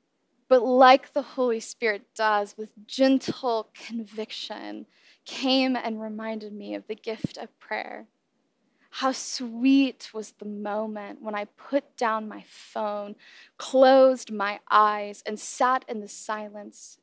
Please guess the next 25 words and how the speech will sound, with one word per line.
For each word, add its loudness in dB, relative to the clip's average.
and -16
breathed -8
in -12
the -14
peace -14
and -14
freedom -8
of -14
Christ, -12
whose -4
forgiveness -2
and -10
love -10
covers -10
me -10
anew -8
every -14
day. -12
I'm 4
going 6
to 0
invite 2
the 0
band 2
up -4